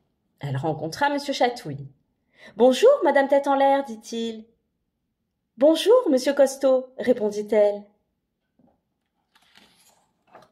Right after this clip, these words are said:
Elle rencontra Monsieur Heureux. «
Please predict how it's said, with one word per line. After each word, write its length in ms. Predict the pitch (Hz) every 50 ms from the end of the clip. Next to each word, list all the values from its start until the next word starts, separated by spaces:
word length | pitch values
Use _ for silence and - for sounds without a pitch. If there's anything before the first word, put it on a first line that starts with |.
| _ _ _ _ _ _ _ _ _ _ _ _ _ _ _ _ _ _ _ _
Elle 160 | - 180 160
rencontra 640 | 151 151 - - 339 349 220 170 165 - - 320 330
Monsieur 320 | 269 190 - - 220 196
Heureux. « 260 | 175 156 160 151 135